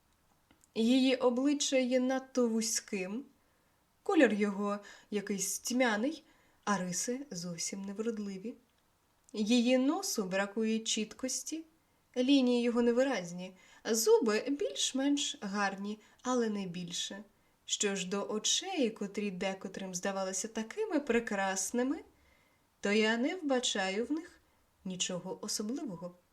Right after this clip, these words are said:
Вони мають угідливий та непривітний вираз, і він мені не подобається. Увесь її вигляд — це відразлива,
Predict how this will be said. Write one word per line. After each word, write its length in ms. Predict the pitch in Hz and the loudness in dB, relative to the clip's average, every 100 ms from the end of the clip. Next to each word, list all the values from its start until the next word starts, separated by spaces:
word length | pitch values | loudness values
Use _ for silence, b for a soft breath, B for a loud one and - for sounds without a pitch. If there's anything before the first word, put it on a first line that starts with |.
| _ _ _ _ _ _ - | _ _ _ _ _ _ 0
Вони 300 | 220 254 262 | 6 8 8
мають 400 | 262 254 254 - | 6 4 2 0
угідливий 680 | 254 233 262 262 262 294 302 | 2 4 4 4 2 0 0
та 140 | 269 | 2
непривітний 840 | 233 226 226 226 190 196 - 220 240 | 2 2 2 2 2 -4 -2 0 0
вираз, 560 | 196 170 170 185 - B B B | -2 -6 -6 -6 -6 B B B
і 140 | 208 | -4
він 240 | 196 208 202 | -2 -2 -2
мені 260 | 202 202 | -2 -4
не 200 | 202 208 | -4 -4
подобається. 840 | 202 240 254 269 170 165 165 - 196 B B B - | -2 -2 0 -2 -2 -6 -6 -8 -10 B B B 0
Увесь 580 | 269 233 302 359 - | 4 4 2 0 -4
її 320 | 320 302 269 277 | 2 4 6 4
вигляд — 560 | 180 180 156 175 175 b b | 0 -6 -6 -8 -10 b b
це 240 | - - 208 | -6 -2 0
відразлива, 800 | 175 175 180 185 185 - 214 | -2 -4 -2 0 -2 -6 -6